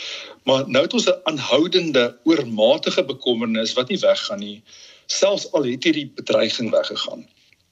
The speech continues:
So selfs in die afwesigheid van hierdie stresor of be-,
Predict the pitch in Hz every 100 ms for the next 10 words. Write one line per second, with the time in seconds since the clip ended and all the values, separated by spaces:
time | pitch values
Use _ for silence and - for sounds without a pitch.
0 | - - - - - 156 143 208 214 208
1 | 185 175 127 117 127 - 151 - 131 117
2 | 113 110 110 - - - 139 - 131 127
3 | - 107 113